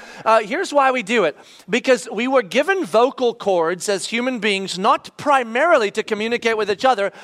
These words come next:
though we do do that, and that's important. We were given them primarily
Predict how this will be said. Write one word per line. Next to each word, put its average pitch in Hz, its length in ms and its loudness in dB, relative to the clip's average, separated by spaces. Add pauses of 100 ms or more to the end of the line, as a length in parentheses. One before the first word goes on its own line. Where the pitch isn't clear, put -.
(100)
though 226 200 4
we 233 140 -2
do 262 240 -2
do 254 160 -2
that, 226 260 2
and 185 80 -14
that's 214 220 -2
important. 208 540 -2 (300)
We 233 100 0
were 247 120 2
given 302 360 0
them 349 160 2
primarily 226 1120 0